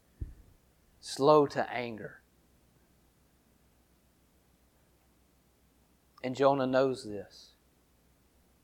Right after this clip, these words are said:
But it's not that Jonah is mad at the fact that this is who God is, a merciful and gracious God, full of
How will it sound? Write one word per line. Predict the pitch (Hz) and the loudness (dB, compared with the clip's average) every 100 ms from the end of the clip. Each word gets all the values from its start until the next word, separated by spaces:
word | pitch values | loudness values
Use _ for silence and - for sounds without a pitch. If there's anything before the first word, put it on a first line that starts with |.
| _ _ _ _ _ _ _ _ - | _ _ _ _ _ _ _ _ 6
But | 202 | 8
it's | 262 | 8
not | 247 220 170 | 12 12 12
that | 165 | 8
Jonah | 139 151 151 143 | 6 4 4 2
is | 123 123 113 - - _ _ - | 0 0 -4 -10 -20 _ _ -14
mad | 104 120 160 127 113 - - _ _ _ - | -2 4 6 6 4 -2 -12 _ _ _ -6
at | 127 | -6
the | 117 | -4
fact | - 127 123 117 | 0 4 6 4
that | 120 107 110 | 0 -2 -2
this | 117 - | -6 -4
is | 110 | -8
who | - 131 | -4 -4
God | 113 113 104 | 2 2 2
is, | 107 110 143 147 - - _ _ - - | -2 -2 -4 -6 -20 -20 _ _ -20 -16
a | 113 | -2
merciful | 131 120 - 120 123 117 | 2 2 0 -4 -2 -2
and | 110 | -4
gracious | 104 113 110 113 98 | -2 -2 -2 -6 -10
God, | - 110 120 131 | 0 6 6 6
full | - 131 127 | 2 -2 0
of | 117 | -2